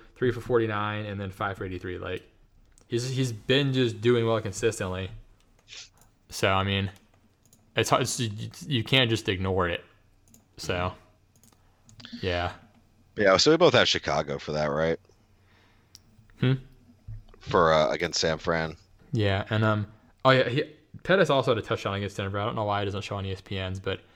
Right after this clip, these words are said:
Speaker 1: he had three for forty-nine and a touchdown against Denver. So,
Speaker 2: Hmm.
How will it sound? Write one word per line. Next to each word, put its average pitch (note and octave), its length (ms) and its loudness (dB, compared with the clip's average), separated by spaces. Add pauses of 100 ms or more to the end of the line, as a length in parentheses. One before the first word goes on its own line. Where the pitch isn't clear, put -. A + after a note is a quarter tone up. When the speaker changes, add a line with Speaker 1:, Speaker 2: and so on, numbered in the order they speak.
(120)
Speaker 1:
he - 100 -2
had G#2+ 100 0
three G#2+ 140 0
for G2+ 100 -6
forty-nine F#2+ 340 -4
and F#2+ 140 -8
a - 40 -18
touchdown F#2 400 -8 (200)
against - 280 -10
Denver. F2+ 380 -8 (220)
So, F#2 300 -2
Speaker 2:
Hmm. G#2+ 60 -8